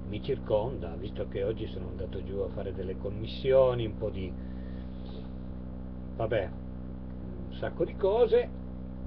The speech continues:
e mi è venuto di pensare che cavoletti, mentre vedevo tutte ste macchine che andavano, eccetera, e capivo, insomma, la vita l'ho vissuta anch'io, no?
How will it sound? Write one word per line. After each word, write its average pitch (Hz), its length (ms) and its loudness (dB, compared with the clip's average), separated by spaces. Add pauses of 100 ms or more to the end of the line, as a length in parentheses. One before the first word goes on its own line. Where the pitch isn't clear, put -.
(520)
e 147 600 4
mi 247 100 -4
è - 60 2
venuto 175 340 4
di 156 120 0
pensare 127 720 -2
che 123 220 -6
cavoletti, 127 580 2
mentre 98 280 -4
vedevo 107 280 -2
tutte - 280 -4
ste - 160 -6
macchine 127 500 -6
che - 120 -4
andavano, 98 680 -4
eccetera, 92 600 -4
e 64 300 -6
capivo, 64 480 -6
insomma, - 320 -6
la - 120 -6
vita - 260 -4
l'ho - 80 -6
vissuta - 380 -6
anch'io, 95 420 -4
no? - 200 -4